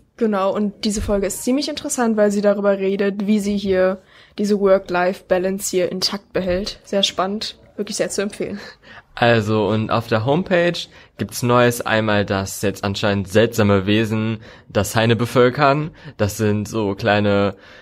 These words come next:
Speaker 2: Roboter, denk ich mal, die können so rumfahren und die ist die mint A G gerade am Programmieren und die Informatikkurse und die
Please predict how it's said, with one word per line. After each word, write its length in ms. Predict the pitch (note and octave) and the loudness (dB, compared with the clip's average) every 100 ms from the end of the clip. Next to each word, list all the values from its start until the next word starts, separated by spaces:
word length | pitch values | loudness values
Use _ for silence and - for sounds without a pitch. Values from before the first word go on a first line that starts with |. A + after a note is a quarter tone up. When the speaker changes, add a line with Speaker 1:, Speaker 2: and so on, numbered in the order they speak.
| - - | -20 -2
Speaker 2:
Roboter, 640 | A2+ B2+ C3+ C3+ B2+ B2 - | 2 2 2 2 0 -2 -8
denk 320 | - A2 A#2 A#2 | -8 0 0 0
ich 120 | - | -4
mal, 280 | A#2+ A#2+ A2+ | 0 2 2
die 100 | G2 | 0
können 220 | A2 G2+ | -2 0
so 100 | G2 | 0
rumfahren 720 | G#2+ A2+ - A#2+ A2 A2+ A2 | 0 -2 -2 0 2 4 2
und 400 | G2+ G2 - - | 0 -2 -6 -8
die 100 | G2+ | -4
ist 220 | G2+ - G2+ | -4 -4 -2
die 80 | |
mint 220 | G2 A2+ G#2 | 0 2 0
A 100 | G#2+ | 0
G 220 | G#2+ G#2+ | 0 -2
gerade 280 | G2 G2 F#2+ | 0 0 0
am 120 | G2 | -2
Programmieren 840 | - G2+ A2 A2+ C3 C3 A#2+ A#2 | -4 -2 0 2 4 4 4 4
und 200 | G2 F#2+ | 2 0
die 60 | E2+ | -2
Informatikkurse 1000 | G2+ G2+ G#2+ A2 G#2 - A2 G#2 G2+ G2+ | -2 0 0 0 -8 -2 0 0 0 0
und 200 | F#2 F2+ | 0 -2
die 240 | F#2 F2+ | -4 -4